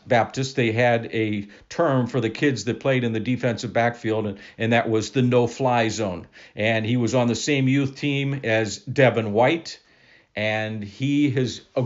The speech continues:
just a tremendous story. And I, I just wanted to not just talk about what Greedy Williams is able to do and will be able to do on the professional level with the Cleveland Browns. I mean, I think we can say that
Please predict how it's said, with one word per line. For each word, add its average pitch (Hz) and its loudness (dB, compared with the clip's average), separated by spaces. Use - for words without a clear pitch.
just 190 -6
a 165 -2
tremendous 156 0
story. 139 2
And 104 -2
I, 135 2
I 143 4
just 135 -4
wanted 143 0
to 131 -2
not 185 0
just 208 0
talk 160 0
about 123 2
what 131 2
Greedy 143 4
Williams 135 2
is 113 0
able 135 2
to 135 -4
do 127 2
and 113 -4
will 151 6
be 127 2
able 117 0
to 104 -6
do 110 -2
on 123 2
the 123 2
professional 139 0
level 120 2
with 117 -4
the 127 -6
Cleveland 113 -4
Browns. 120 -2
I 113 -6
mean, 120 2
I 123 4
think 151 -2
we 156 -2
can 143 0
say 120 2
that 113 -4